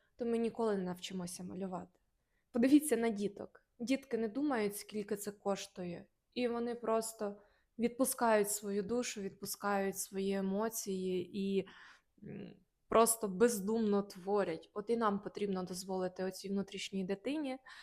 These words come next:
відпустити себе. Якщо ви думаєте, що ви на початку шляху і матеріали занадто дорогі, ви можете спробувати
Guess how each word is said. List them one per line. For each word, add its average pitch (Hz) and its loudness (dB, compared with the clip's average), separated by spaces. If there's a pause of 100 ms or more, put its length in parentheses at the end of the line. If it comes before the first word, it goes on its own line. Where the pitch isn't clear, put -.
(640)
відпустити 220 0
себе. 180 -2 (580)
Якщо 214 0
ви 233 0
думаєте, 208 2
що 202 -4
ви 208 0
на 202 0
початку 202 -6
шляху 202 -2
і 202 -6
матеріали 202 0
занадто 208 -4
дорогі, 269 0 (540)
ви 226 2
можете 254 0
спробувати 208 0